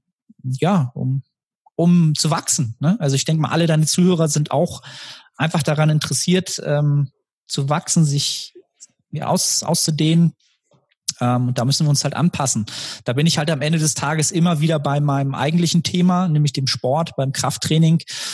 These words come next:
Ähm, es kommt ein Reiz, wir, wir setzen einen Reiz, vielleicht einen überschwelligen Reiz, einen Stimulus.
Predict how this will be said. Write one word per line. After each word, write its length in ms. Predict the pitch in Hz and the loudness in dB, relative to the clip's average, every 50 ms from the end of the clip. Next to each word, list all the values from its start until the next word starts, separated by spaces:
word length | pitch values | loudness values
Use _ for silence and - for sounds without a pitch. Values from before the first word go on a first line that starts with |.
| - - - - | -12 -12 -8 -4
Ähm, 380 | 139 131 131 131 135 135 143 - _ _ _ - | 0 0 2 2 2 0 -2 -4 _ _ _ -4
es 140 | 156 127 - | -4 -4 0
kommt 240 | - 170 175 - | 0 -2 0 0
ein 40 | 160 | 0
Reiz, 500 | 135 135 131 147 185 202 196 - - - | 0 0 2 2 2 0 0 -2 -2 -2
wir, 200 | 151 143 139 139 139 143 | 0 0 0 0 -2 -4
wir 80 | - 139 | -4 -2
setzen 360 | 139 165 160 - - 175 160 | -2 -2 -2 0 0 0 2
einen 80 | 147 147 | 2 2
Reiz, 340 | 151 160 165 156 - - | 2 0 0 -2 -4 -6
vielleicht 300 | - - 156 135 131 - | -6 -2 -2 -2 -2 -2
einen 100 | - 147 | -4 -4
überschwelligen 600 | 175 160 165 160 - - - 160 143 147 147 143 | 0 0 0 0 0 0 -2 0 0 0 0 0
Reiz, 380 | 139 139 139 147 147 147 - - | 0 0 0 0 0 -2 -2 -2
einen 60 | 151 | -2
Stimulus. 680 | - - - 180 175 180 175 170 170 170 170 - - | -2 0 2 4 4 6 6 6 4 4 2 0 -2